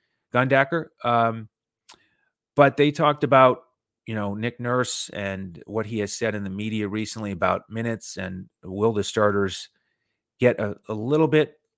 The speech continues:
uh, lower totals here to try to, you know, keep them healthy for a potential playoff push. Well, uh, in that close game,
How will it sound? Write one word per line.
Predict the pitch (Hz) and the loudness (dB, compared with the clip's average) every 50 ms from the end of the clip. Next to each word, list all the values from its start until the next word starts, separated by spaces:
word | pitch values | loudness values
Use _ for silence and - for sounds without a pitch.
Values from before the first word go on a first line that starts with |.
| _ - | _ -10
uh, | 107 | -8
lower | 104 104 110 117 131 147 160 165 | -6 -2 2 2 2 4 2 0
totals | 160 160 - 143 143 143 165 175 156 - | 0 -2 -2 0 0 0 0 -2 -6 -6
here | - 165 160 165 185 196 - _ _ _ _ - | -4 -2 -2 -2 -2 -4 -8 _ _ _ _ -16
to | - | -14
try | 110 - - 123 113 | -8 -2 0 2 2
to, | 110 107 101 - - _ _ _ _ - | 2 0 -2 -4 -10 _ _ _ _ -12
you | 107 | -10
know, | 98 95 | -10 -10
keep | - - - 131 - - | -10 -10 -10 -10 -8 -6
them | 127 113 | -8 -6
healthy | 101 120 117 117 - - 127 110 | -4 -4 -4 -4 -4 -6 -8 -8
for | - - 98 | -8 -8 -10
a | 90 | -10
potential | - - - 120 107 - 110 - | -10 -8 -8 -8 -8 -8 -10 -8
playoff | - 113 110 107 107 104 - | -6 -4 -2 -2 -2 -4 -2
push. | - 120 113 110 - - - _ _ _ _ _ _ _ _ _ _ _ | -2 -2 -2 -2 -4 -8 -18 _ _ _ _ _ _ _ _ _ _ _
Well, | - 117 120 117 - - _ _ _ _ _ _ _ _ - | 2 4 4 4 2 -2 _ _ _ _ _ _ _ _ -12
uh, | - 110 104 98 95 95 - | -10 -8 -6 -6 -6 -6 -8
in | - 127 127 | -8 -6 -4
that | 127 127 120 - | -2 -2 -2 -2
close | - - 131 117 107 - | -2 0 0 0 0 -2
game, | - 117 110 110 110 110 107 104 101 | -4 -6 -4 -4 -4 -4 -6 -8 -10